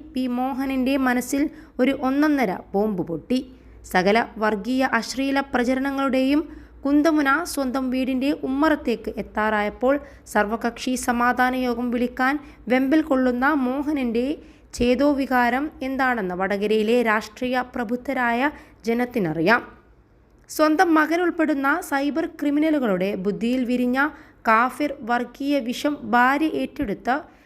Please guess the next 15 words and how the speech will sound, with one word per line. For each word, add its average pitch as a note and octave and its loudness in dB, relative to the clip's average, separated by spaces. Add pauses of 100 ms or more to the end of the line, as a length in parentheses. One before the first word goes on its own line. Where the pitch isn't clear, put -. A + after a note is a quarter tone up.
(140)
സോഷ്യൽ A3+ 0
മീഡിയ C4 2
വഴി B3+ 0
പ്രചരിപ്പിച്ചാൽ B3+ 0 (400)
ജനം C#4+ 4 (100)
കണ്ണടച്ച് D4 2
വിശ്വസിക്കുമെന്നും G#3 -2 (340)
അതുവഴി A#3 2 (160)
ജനങ്ങളെ B3+ 0
ഭിന്നിപ്പിച്ച് C4 -2
രാഷ്ട്രീയ B3 -2
ലാഭം B3 0
കൊയ്യാമെന്നും B3 -2 (300)
കരുതി B3 2 (180)
ദേവാസ്വപ്നം D4+ 4